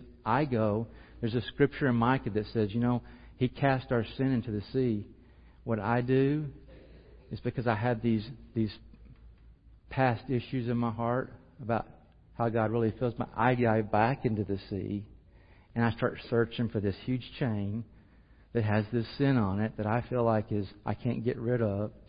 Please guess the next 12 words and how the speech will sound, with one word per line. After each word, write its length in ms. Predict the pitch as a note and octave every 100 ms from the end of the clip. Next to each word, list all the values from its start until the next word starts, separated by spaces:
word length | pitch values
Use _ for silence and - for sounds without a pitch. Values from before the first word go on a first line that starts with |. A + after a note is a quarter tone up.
| - - - - - - -
that 80 | G#2
I 60 | G#2
keep 240 | C3+ -
going 240 | B2+ B2+
back 340 | A#2+ B2 A#2+ -
to, 300 | G#2+ G#2 A2 - - - - - B2
and 100 | A2+
I 120 | A2+
identify 640 | A2 C3 E3 F3 B2+ A#2
myself 480 | G#2+ G2+ - A#2 A2
with 140 | - G#2+
that. 420 | A#2+ A2 E2 -